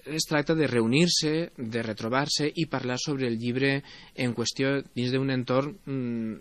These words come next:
de gent que ens agrada o que li agrada llegir. En un primer moment les lectures les hem seleccionat nosaltres, però la intenció és que les lectures siguin seleccionades per el mateix grup, eh, lector.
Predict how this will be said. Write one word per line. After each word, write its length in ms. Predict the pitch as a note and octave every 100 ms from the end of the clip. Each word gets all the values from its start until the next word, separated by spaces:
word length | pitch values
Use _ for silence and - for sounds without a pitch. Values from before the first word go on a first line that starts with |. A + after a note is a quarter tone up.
| -
de 180 | C3+ D3+
gent 220 | D3 D3+
que 80 | E3
ens 140 | C#3+
agrada 420 | C3 B2+ B2+ C#3 - - - - -
o 140 | A2+
que 140 | B2+
li 100 | B2
agrada 440 | C3 B2+ B2 C3+ C3+ - - -
llegir. 480 | A#2 G#2 G2+ G#2 - - -
En 400 | G#2 G#2 G#2 A2
un 140 | A#2+
primer 280 | A#2 A#2+ A#2+
moment 460 | A#2 A#2 C3 C3+ A#2 C#2
les 300 | A2 G#2+ -
lectures 560 | F2+ G#2+ G2+ C#3+ D3 B2
les 200 | A2+ -
hem 120 | B2 C3
seleccionat 500 | D3 C#3+ - C3 B2
nosaltres, 400 | B2+ D3 D#3 -
però 140 | B2
la 60 | B2+
intenció 340 | C3+ C#3+ C3+
és 100 | C3
que 140 | - C3+
les 220 | C3 B2+
lectures 360 | C#3 - A2+
siguin 200 | A2+ A#2
seleccionades 520 | A#2+ B2+ A#2 A2+ A2 -
per 140 | B2
el 60 | A#2
mateix 360 | G#2 A#2 A2
grup, 320 | A2+ A#2 A#2 - - - -
eh, 520 | - A#2 G#2+ G2 F#2 - -
lector. 520 | A2+ G#2 - G#2+ F2+